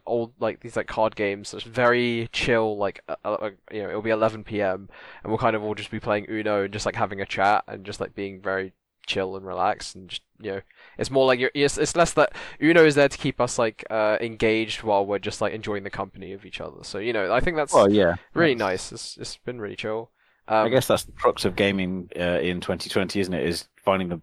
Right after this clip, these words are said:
Speaker 2: the right chat room.
Speaker 1: Yeah.
Speaker 2: Which to me, I'm, I'm referring to chat room as a game here.
Speaker 1: Yeah.
Speaker 2: It's finding the right chat room to keep you engaged, so to keep you occupied while you chat.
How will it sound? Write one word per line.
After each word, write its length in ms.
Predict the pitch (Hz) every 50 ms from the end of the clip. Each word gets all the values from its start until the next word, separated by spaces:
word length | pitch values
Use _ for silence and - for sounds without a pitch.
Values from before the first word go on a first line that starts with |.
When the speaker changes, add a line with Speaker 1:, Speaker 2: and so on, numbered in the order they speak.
| - -
Speaker 2:
the 80 | 98
right 240 | 87 - - 85 -
chat 260 | - - - 98 - -
room. 260 | 82 82 82 80 80 82 _ _ _ _
Speaker 1:
Yeah. 260 | - 101 98 95 92 -
Speaker 2:
Which 180 | 104 - -
to 140 | - - -
me, 160 | 107 107 98 -
I'm, 220 | 76 90 95 104 -
I'm 160 | 95 101 98
referring 300 | 92 - - 101 92 85
to 40 | -
chat 180 | - 101 -
room 140 | 76 85 85
as 80 | 82 85
a 60 | 85
game 220 | 80 85 85 85
here. 240 | 87 90 87 92 - _ _ _ _ _
Speaker 1:
Yeah. 260 | - - 127 107 101
Speaker 2:
It's 120 | 98 101 -
finding 280 | - 120 110 104 98
the 60 | 98 98
right 160 | 98 95 -
chat 180 | - 110 -
room 140 | - 92 92
to 80 | 95 -
keep 140 | - 98 76
you 80 | 90
engaged, 360 | 87 87 87 90 90 87 82
so 100 | - 95
to 120 | 87 - -
keep 140 | - 107 76
you 80 | 90
occupied 400 | 92 90 - - - 90 85 85
while 120 | 80 82 82
you 80 | 82
chat. 300 | 82 - 98 92 95 -